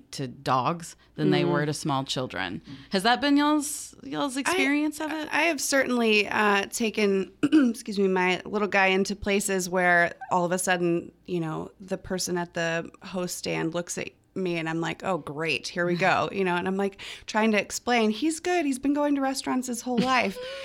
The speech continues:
Speaker 3: Where you wouldn't have to say, like, "Oh, my dog won't bite you, I promise." You know, it's this whole
Speaker 1: Sure.
Speaker 3: thing. And so, yeah, it, it, I think that there is some, there's a lot of people in this town who,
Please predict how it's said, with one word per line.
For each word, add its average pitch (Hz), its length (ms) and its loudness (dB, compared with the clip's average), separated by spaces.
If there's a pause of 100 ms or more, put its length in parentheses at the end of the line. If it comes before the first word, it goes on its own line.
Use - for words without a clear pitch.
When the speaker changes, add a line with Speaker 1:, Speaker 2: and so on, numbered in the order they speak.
(480)
Speaker 3:
Where 269 320 4
you 277 140 2
wouldn't 294 240 2
have 277 180 0
to 262 80 -6
say, 254 220 0
like, 226 180 2
"Oh, 269 80 2
my 254 140 2
dog 240 320 2
won't 226 200 0
bite 214 220 2
you, 202 140 0
I 185 60 2
promise." 190 680 0
You 196 140 -2
know, 196 140 2
it's 214 180 -2
this 240 160 -4
whole 277 160 2
Speaker 1:
Sure. 285 100 0
Speaker 3:
thing. 247 380 4
And 233 200 2
so, 277 140 -2
yeah, 277 320 4
it, 233 80 2
it, 254 240 0
I 302 220 0
think 349 300 0
that 339 180 -2
there 285 160 2
is 277 200 0
some, 233 540 0 (600)
there's 269 260 0
a 277 40 0
lot 269 220 2
of 247 80 -2
people 240 280 -2
in 214 80 -2
this 202 180 -2
town 190 320 2
who, 185 480 -2